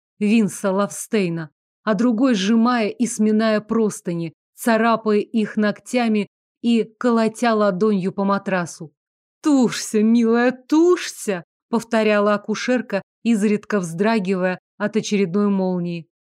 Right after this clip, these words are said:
От усталости ей казалось, что гром вторил криком Элизы. «Ещё немного!» Это «ещё немного» длилось уже несколько часов. Роды были мучительными и долгими,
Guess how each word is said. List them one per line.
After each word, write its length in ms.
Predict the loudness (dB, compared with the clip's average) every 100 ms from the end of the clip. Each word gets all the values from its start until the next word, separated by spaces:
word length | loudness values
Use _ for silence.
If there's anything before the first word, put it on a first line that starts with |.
| _
От 160 | -8 -4
усталости 640 | -6 -2 0 2 0 0
ей 200 | 0 0
казалось, 520 | 0 -2 0 0 0
что 220 | -2 -2 -2
гром 460 | -2 0 0 0 -6 _
вторил 500 | -20 -4 0 2 0
криком 540 | 0 0 0 0 -4 -2
Элизы. 580 | 0 2 0 -2 -6 -10 _ _ _ 0
«Ещё 600 | 2 2 0 0 2 4
немного!» 720 | 2 2 4 2 2 -2 -4 _ _ _ _ _
Это 220 | -10 -6
«ещё 420 | -4 -4 -4 -2
немного» 580 | 0 2 2 0 -2 -6 -10 _ -6
длилось 560 | 0 2 4 2 0
уже 220 | -2 0 2
несколько 580 | 2 2 0 -2 -2
часов. 560 | -4 -4 -4 -2 -4 -6 _ _ _ _
Роды 340 | -2 0 0
были 260 | 0 0 2
мучительными 1040 | 0 0 -2 -2 -2 -2 -2 0 0 0
и 40 | 0
долгими, 720 | 0 2 2 -2 -4 -4 -8